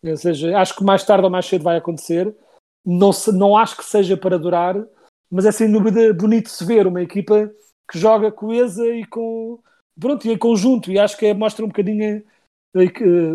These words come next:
os resultados do Jazz mostram muito bem a importância também, o quão importante é a tática e a motivação para um conjunto de jogadores com talento comparativamente mais reduzido, ascender e mostrar-se melhor do que isso.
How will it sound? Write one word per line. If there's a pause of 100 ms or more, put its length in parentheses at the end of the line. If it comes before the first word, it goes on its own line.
os
resultados
do
Jazz
mostram
muito
bem
a
importância
também, (600)
o
quão
importante
é (460)
a
tática
e
a
motivação (400)
para
um
conjunto
de
jogadores
com
talento (260)
comparativamente
mais
reduzido, (280)
ascender
e
mostrar-se
melhor
do
que
isso.